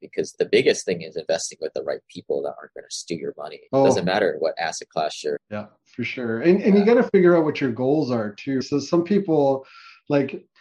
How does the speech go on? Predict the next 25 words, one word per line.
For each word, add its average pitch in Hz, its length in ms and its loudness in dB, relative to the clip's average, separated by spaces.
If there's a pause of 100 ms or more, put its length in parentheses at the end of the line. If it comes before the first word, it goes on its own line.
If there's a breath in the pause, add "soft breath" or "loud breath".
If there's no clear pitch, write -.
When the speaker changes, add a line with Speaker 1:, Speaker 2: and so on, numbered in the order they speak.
(140 soft breath)
Speaker 2:
when 151 140 0
I 190 120 2
first 190 300 -4
started, 131 640 -4
I, 147 380 -2
I - 20 2
needed 156 280 4
to 143 120 -2
replace 135 400 -2
my 123 160 -2
income. 110 540 -6
That's 131 220 0
what 135 140 4
I, 127 260 2
I 127 120 0
needed 120 340 2
to 117 100 -10
do 117 240 2
to 123 120 -6
leave 123 260 0
my, 117 280 -2 (140)
my, 113 360 -2 (420)
my 127 180 2
teaching 117 400 2
job. 95 340 -8